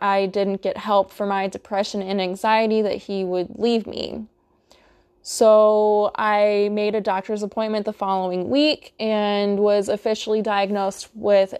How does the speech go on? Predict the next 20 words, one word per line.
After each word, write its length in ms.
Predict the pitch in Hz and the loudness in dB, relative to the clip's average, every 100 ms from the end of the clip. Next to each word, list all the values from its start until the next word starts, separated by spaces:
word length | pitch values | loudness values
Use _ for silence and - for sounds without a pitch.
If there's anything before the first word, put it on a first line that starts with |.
| _ _ | _ _
depression 500 | - 202 202 208 214 196 | -10 -8 -2 -2 -2 -4
and 120 | 190 | -4
anxiety 920 | 180 180 202 190 190 190 202 208 196 - - - - _ _ _ _ _ _ _ _ _ _ _ 214 | -6 -4 -2 -2 -2 -2 0 0 -2 -8 -20 -20 -20 _ _ _ _ _ _ _ _ _ _ _ 0
at 420 | 196 202 190 - | 2 2 0 -2
that 260 | 190 190 - | -2 -2 -4
time, 580 | 269 262 269 262 262 269 - - - - - | 0 4 4 2 0 -2 -6 -16 -20 -14 -6
and 420 | 226 220 214 208 | -2 0 0 2
I've 260 | 226 220 202 | 2 2 0
been 300 | 220 220 226 | 0 0 0
on 540 | 220 214 208 208 208 | -2 0 0 0 0
medicine 600 | 202 202 - 214 202 202 - | 0 -2 -4 -4 -2 -2 -2
ever 400 | 202 190 196 190 | 0 2 2 0
since. 540 | - - - - - _ _ _ _ _ _ _ _ _ _ _ _ - 220 | -6 -12 -12 -16 -18 _ _ _ _ _ _ _ _ _ _ _ _ -6 0
My 160 | 220 | 2
general 340 | 214 233 240 240 | 2 2 0 0
practitioner 920 | 240 226 - 202 226 208 208 196 220 _ _ _ _ _ - | -2 -2 -2 -4 -2 0 0 -2 -6 _ _ _ _ _ -2
at 220 | 208 208 | 0 2
that 160 | 214 202 | 2 2
doctor's 360 | 202 196 202 | -2 -2 -4
appointment 760 | 196 - 202 - 202 196 196 | -4 -2 -2 -2 -2 0 -2